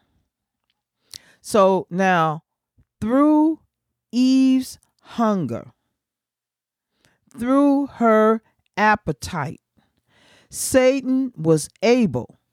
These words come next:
to put a system into place where he figured out that if I want to rob God's people,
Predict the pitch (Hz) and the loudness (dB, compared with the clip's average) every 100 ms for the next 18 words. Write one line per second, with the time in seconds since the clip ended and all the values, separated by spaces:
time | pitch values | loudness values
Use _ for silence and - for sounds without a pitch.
0 | _ _ _ - 220 190 247 202 160 - | _ _ _ -2 -2 2 2 2 0 -4
1 | - 294 - 269 254 262 254 - 247 165 | -4 -4 -2 -2 0 0 -2 -4 -6 -6
2 | 117 117 - _ _ _ - 180 170 160 | -8 -12 -18 _ _ _ 0 2 2 4
3 | 262 302 - 285 277 277 254 175 107 - | 2 2 -2 -4 -2 -2 0 -2 -4 -12
4 | _ _ 147 170 165 - 180 170 156 _ | _ _ -2 -2 -2 -2 0 0 -2 _
5 | _ _ _ 156 247 302 269 240 220 190 | _ _ _ -2 0 0 0 -2 -4 -8
6 | 131 143 151 220 277 294 311 247 240 262 | -8 -6 0 2 2 2 0 -4 -2 -2
7 | 269 269 - 262 160 - - | -2 -8 -8 -6 -6 -12 -20